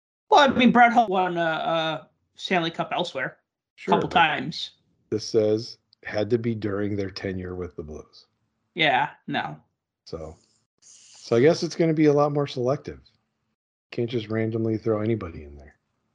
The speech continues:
Speaker 1: Let's talk some collecting stuff. You said that there's been a resurgence of fake patch cards.
Speaker 2: Oh, yeah. You know, these pop up every once in a while. Like, you'll see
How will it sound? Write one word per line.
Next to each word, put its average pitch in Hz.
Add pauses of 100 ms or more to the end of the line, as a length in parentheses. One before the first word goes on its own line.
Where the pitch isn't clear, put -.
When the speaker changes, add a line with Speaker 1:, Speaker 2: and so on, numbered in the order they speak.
(400)
Speaker 1:
Let's 254
talk 311
some 277
collecting 254
stuff. - (560)
You 226
said 294
that 262
there's 220
been 220
a 190
resurgence 208
of 170
fake -
patch 170
cards. 233 (320)
Speaker 2:
Oh, 165
yeah. 117 (920)
You 151
know, 170
these 185
pop 156
up 123
every 107
once 98
in 98
a -
while. 82 (340)
Like, 98
you'll 104
see 95